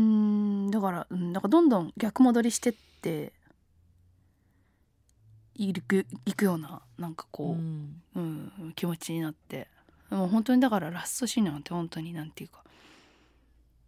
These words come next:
Speaker 2: そう。
Speaker 1: うん。
Speaker 2: あれ、エンドロールさ、
Speaker 1: うん。
Speaker 2: すごい怖かったよね。
Speaker 1: え、どの辺が？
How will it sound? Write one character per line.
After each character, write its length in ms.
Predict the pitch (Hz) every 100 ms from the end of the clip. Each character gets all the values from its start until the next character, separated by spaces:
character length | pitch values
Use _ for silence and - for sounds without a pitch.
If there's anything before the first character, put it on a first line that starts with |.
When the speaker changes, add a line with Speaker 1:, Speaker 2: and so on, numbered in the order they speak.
| _ _ _ _ _ _ _
Speaker 2:
そ 180 | - - 156
う。 40 |
Speaker 1:
う 20 |
ん。 540 | 160 156 147 135 135 147 - 156 - - -
Speaker 2:
あ 120 | - 208
れ、 200 | 294 - _ _ - -
エ 120 | 226
ン 100 | 285
ド 140 | 370 392
ロ 180 | 392 370
ー 20 |
ル 100 | 220
さ、 380 | - 175 165 160 _ _ -
Speaker 1:
う 60 |
ん。 120 | 175 - _ _ _ _ - - 220 220 170
Speaker 2:
す 120 | -
ご 60 | 247
い 40 |
怖 200 | - 220
か 60 | 208
っ 40 |
た 140 | 202 156
よ 80 | 147
ね。 180 | 156 _ _ _ _ _ _ _ _ _ _ _ _ -
Speaker 1:
え、 160 | 226 247 _ -
ど 100 | 208
の 140 | 196
辺 220 | 180 208 202
が？ 240 | 190